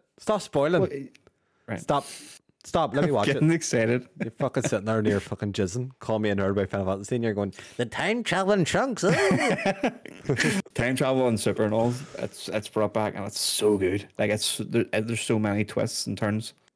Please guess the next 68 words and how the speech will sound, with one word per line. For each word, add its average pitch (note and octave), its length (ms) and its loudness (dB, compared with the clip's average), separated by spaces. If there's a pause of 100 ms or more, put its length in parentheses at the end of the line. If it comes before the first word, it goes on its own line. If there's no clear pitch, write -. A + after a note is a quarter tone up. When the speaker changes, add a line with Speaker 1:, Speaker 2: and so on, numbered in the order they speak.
(200)
Speaker 2:
in A2 80 -4
Super. A#2 300 0
It's G#2+ 100 -4
unbelievable. G#2+ 520 0 (800)
And G#2+ 140 0
it, A2 220 2
it's A2+ 200 -2
like, A2 180 0
what G#2+ 220 0
the - 60 -4
f-, - 160 -12
genuine, G#2+ 460 0
like, F#2+ 160 -4
what G2 200 -2
the - 80 -10
fuck - 360 -4 (720)
just G#2+ 100 -2
Speaker 1:
So E3+ 60 6
you, F3 60 4
Speaker 2:
happened G#2+ 240 -2
there? A2 80 4
Speaker 1:
so E3 60 4
you F3+ 60 4
know, G#3+ 80 6
like, F#3+ 160 2
you're C#3+ 100 4
kinda C3+ 180 0
like, A#2 200 -2
"I A#2+ 140 2
don't A#2 160 -2
know B2 80 -2
what G#2+ 160 2
to - 40 -2
play G#2 180 0
at G#2 60 0
the B2 80 0
moment." A#2+ 180 0
And A2 60 -4
you're A2+ 240 0
like, C3 200 -4
see F3+ 160 2
the E3 120 2
mood B2 280 2
you're A2+ 100 4
in A2 60 4
at G#2+ 80 -2
the G#2+ 60 -2
moment. G#2+ 380 0 (220)
They're D3+ 180 2
the E3 80 4
worst A2 320 2
moods G#2 220 0
ever. A2+ 240 2
When A2 180 0
you G2+ 60 0
don't C3+ 180 0
know C#3 80 2
what A#2 140 2
to A2+ 60 0
watch, G2 320 2
you G#2+ 60 -8
don't A2 80 -2
want G#2 120 -4
to A2 60 -12
play. G2+ 360 0 (460)
I C3 160 0
almost A2+ 340 -2
get, G2+ 200 -2